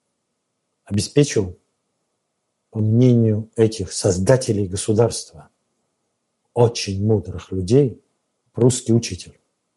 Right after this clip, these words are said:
Победу России обеспечит учитель истории и литературы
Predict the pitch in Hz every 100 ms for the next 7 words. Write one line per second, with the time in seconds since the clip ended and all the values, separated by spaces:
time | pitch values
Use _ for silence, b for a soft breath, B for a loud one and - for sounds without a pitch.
0 | _ _ _ _ _ _ _ _ - 110
1 | 127 117 123 110 117 - - 208 110 101
2 | 120 123 - 117 - 92 - 123 - 135
3 | 98 - - - 185 170 131 117 120 127
4 | 131 120 85 80